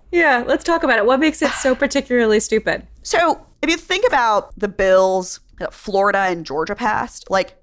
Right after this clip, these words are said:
Speaker 2: they are thematically consistent. And, well, <laughs> let me explain what I mean by that, right? They both are like, "We have a lot of vote by mail here.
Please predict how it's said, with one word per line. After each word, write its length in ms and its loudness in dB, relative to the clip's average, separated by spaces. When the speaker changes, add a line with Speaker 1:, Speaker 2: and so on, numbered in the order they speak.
Speaker 2:
they 220 0
are 140 2
thematically 1000 -2
consistent. 920 -8
And, 160 0
well, 160 6
<laughs> 20 6
let 120 4
me 60 4
explain 360 0
what 100 0
I 80 0
mean 180 -10
by 140 -2
that, 160 -4
right? 260 0
They 220 2
both 320 2
are 140 4
like, 360 2
"We 140 0
have 100 0
a 40 4
lot 160 4
of 80 2
vote 160 4
by 140 2
mail 240 2
here. 360 -2